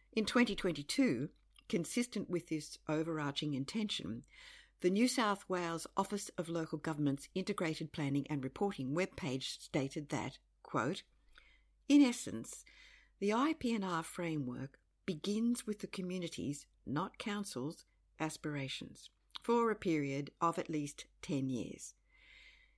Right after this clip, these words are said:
It includes a suite of integrated plans that set out a vision and goals and strategic actions to achieve them.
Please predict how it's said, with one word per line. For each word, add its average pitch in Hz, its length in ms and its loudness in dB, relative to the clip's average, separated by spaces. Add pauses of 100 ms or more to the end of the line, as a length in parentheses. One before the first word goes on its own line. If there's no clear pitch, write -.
It 214 140 4
includes 262 480 6
a 269 60 0
suite 190 480 0
of 175 260 0
integrated 202 480 0
plans 135 500 -4 (340)
that 165 200 2
set 254 300 4
out 202 180 2
a 170 60 -2
vision 151 540 0
and 151 260 -2
goals 147 500 0 (240)
and 170 160 4
strategic - 720 -2
actions 143 480 -2
to - 100 -10
achieve 220 380 -2
them. - 180 -10